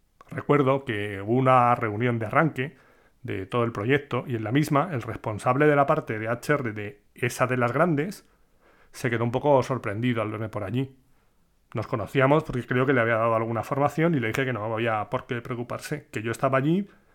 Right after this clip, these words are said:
para echar una mano, sin más, no para vigilar a nadie ni controlar a nadie. El equipo más fijo del proyecto lo formaban tres personas,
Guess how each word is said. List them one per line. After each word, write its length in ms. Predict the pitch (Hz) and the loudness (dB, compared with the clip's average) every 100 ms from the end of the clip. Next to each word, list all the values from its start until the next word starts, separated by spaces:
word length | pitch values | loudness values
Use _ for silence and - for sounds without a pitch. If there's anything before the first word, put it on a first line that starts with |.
| _ | _
para 180 | - 98 | -4 -2
echar 200 | - 113 | -2 -2
una 160 | 113 127 | 2 4
mano, 340 | 160 185 226 | 6 4 0
sin 220 | - 117 | -2 -2
más, 280 | 120 151 - | 2 2 2
no 140 | 120 | 0
para 260 | 139 131 113 | 2 4 2
vigilar 400 | 113 - 123 107 | 0 -4 -4 -4
a 60 | 107 | 0
nadie 280 | 120 143 147 | 2 4 2
ni 80 | 131 | 0
controlar 440 | 110 107 110 104 | -4 -6 -6 -6
a 80 | 95 | -8
nadie. 260 | 90 90 - _ _ _ _ _ _ _ _ _ _ _ | -12 -18 -20 _ _ _ _ _ _ _ _ _ _ _
El 120 | - 127 | 0 0
equipo 300 | 143 151 196 | 0 0 2
más 300 | 175 180 - | 4 2 0
fijo 240 | - 143 | 0 4
del 120 | 139 | 4
proyecto 520 | 143 143 165 - 180 | 2 0 0 2 2
lo 100 | 156 | 2
formaban 400 | 123 120 113 123 | 0 -2 0 0
tres 200 | 123 123 | 0 -4
personas, 520 | - 113 156 147 165 | -4 -4 -2 -2 -4